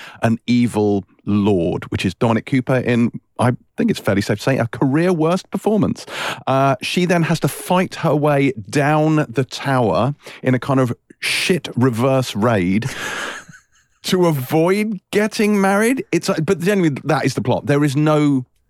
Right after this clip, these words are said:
characterization. She does not have a name. That's a fine. That's not a problem. But the kingdom doesn't have a name. There's no real story arc whatsoever. And look, that's not necessarily the end of the world. Like, The Raid doesn't have what I would call a strong narrative structure. What it does have is incredible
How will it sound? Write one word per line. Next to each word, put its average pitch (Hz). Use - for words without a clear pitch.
characterization. 123
She 135
does 123
not 123
have 113
a 110
name. 131
That's 131
a 104
fine. 104
That's 101
not 95
a -
problem. 101
But 113
the 113
kingdom 131
doesn't 120
have 123
a 127
name. 123
There's 117
no 143
real 127
story 120
arc 113
whatsoever. 117
And 127
look, 139
that's 214
not 180
necessarily 123
the 101
end 95
of 92
the 101
world. 101
Like, 120
The 170
Raid 170
doesn't 113
have 104
what 107
I 104
would 98
call 104
a 98
strong 104
narrative 113
structure. -
What 117
it 104
does 165
have 85
is 143
incredible 147